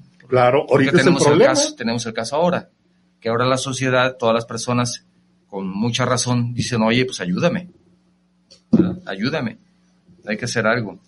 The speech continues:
Speaker 2: Aquí estoy viendo una fotografía que me está compartiendo el arquitecto, en donde hay una vivienda prácticamente ya en el aire.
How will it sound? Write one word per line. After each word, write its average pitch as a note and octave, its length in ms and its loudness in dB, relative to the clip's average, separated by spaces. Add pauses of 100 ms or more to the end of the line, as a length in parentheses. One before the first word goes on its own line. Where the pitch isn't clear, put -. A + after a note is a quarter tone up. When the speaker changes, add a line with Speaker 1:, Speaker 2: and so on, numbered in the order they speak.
(340)
Speaker 2:
Aquí - 140 2
estoy C3 200 -4
viendo C3 200 -2
una B2 140 -2
fotografía A#2 760 -4
que - 80 -18
me F2+ 80 -4
está - 240 -4
compartiendo A2 720 -4
el F#2+ 80 -4
arquitecto, A2 640 -8
en G2+ 140 -2
donde F#2 320 -4
hay G#2+ 160 -2
una A2+ 180 0
vivienda G#2+ 720 0
prácticamente A2+ 680 -2
ya A2 80 2
en A2+ 80 2
el A#2 120 4
aire. B2 360 2